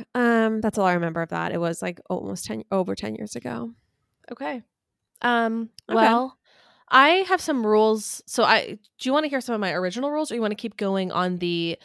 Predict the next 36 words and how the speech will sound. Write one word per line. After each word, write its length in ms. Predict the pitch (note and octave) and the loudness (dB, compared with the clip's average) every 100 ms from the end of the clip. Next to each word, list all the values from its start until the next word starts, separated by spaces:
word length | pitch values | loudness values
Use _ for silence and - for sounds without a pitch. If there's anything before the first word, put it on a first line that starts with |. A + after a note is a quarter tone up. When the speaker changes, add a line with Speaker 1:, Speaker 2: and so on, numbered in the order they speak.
| - - _ | -18 -20 _
Speaker 2:
uh, 440 | F3+ F3+ F3 E3 - | -2 0 0 -2 -6
you 160 | F3+ F3 | -6 -6
know, 140 | D#3+ | -4
the 100 | F3+ | -4
rules 220 | F3 F3 | -2 -2
that 80 | E3+ | -4
we 100 | E3+ | -6
agree 220 | E3+ D#3 | -6 -6
with 120 | E3 | -6
or 60 | F3 | -8
disagree 340 | F3+ - - - | -12 -16 -14 -6
with? 140 | C4 | -2
Speaker 1:
Let's, 460 | B3+ C#4+ A4 - - | 0 0 0 -8 -10
let's 400 | B3 B3 C#4+ - | -4 -2 -2 -4
just 300 | - E4 E4+ | -8 -8 -8
kind 160 | - D4 | -6 -4
of 140 | C4 G#3+ | -4 -4
zig 380 | F#3 F3+ G3+ | -2 -2 -2
and 200 | - G#3+ | -4 -6
zag, 420 | - D#3 E3 F#3 G3 | -4 -4 -4 -6 -6
Chandler. 300 | A#3 A3 G#3+ | -4 -2 -2
Let's 160 | G3+ | -4
keep 240 | - - B3+ | -6 -8 -2
Speaker 2:
Okay, 60 | |
Speaker 1:
people 140 | F4 E4+ | -2 0
Speaker 2:
great. 80 | A3 | 0
Speaker 1:
on 80 | |
their 100 | F#3+ | -2
toes. 560 | F#3+ - F3 E3 E3+ F#3 | -6 -4 -2 0 -2 -2
I 80 | - | -2
wanna 200 | G#3 G#3+ | -2 -2
hear 180 | G#3+ G3+ | -2 -2
an 80 | |
original 440 | F#3 F3 F3 G3 F#3 | 0 -2 -2 0 0
Speaker 2:
Yeah. 140 | E3+ | 0
Speaker 1:
rule. 460 | E3 D#3 D3 - | -4 -4 -6 -10